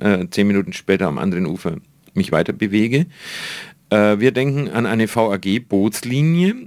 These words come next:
die dann natürlich angeschlossen ist an das jetzige, äh, Nahverkehrsnetz, weil in Doos haben wir eine U-Bahn-Station, ne? Da kann ich dann von der U-Bahn ins Schiff umsteigen,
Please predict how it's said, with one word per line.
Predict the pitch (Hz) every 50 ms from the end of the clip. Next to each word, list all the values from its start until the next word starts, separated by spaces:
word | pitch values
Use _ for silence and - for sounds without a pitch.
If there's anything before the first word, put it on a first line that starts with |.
| - _ -
die | - 123 123 117 - 123
dann | 117 123 120
natürlich | 117 113 110 - 120 127 120 123 117 - - - - _ _
angeschlossen | - 104 104 110 127 131 - 117 127 120 - 113
ist | 87 113 131 - - -
an | - 98 104 101
das | 95 92 -
jetzige, | 92 95 - - 127 120 143 139 147 156 185 - - _ _ - - _ -
äh, | 110 107 92 -
Nahverkehrsnetz, | - 104 101 92 - 107 104 131 127 - 147 151 160 - -
weil | 107 101 98
in | 62 87 95 -
Doos | 113 110 113 127 131 - -
haben | 110 107
wir | 110
eine | 110 107 107 101
U-Bahn-Station, | 95 123 104 110 110 117 - - 104 101 - - 101 98 101 98
ne? | 98 131 156
Da | 143 107
kann | - 101 92
ich | 87 -
dann | - 85 87
von | - 90 87
der | 90 -
U-Bahn | - 101 - 87 85 92 95
ins | - - - - - - _ _
Schiff | - - - 170 - - - _
umsteigen, | - 131 135 - - - 113 107 110 113 113 113 117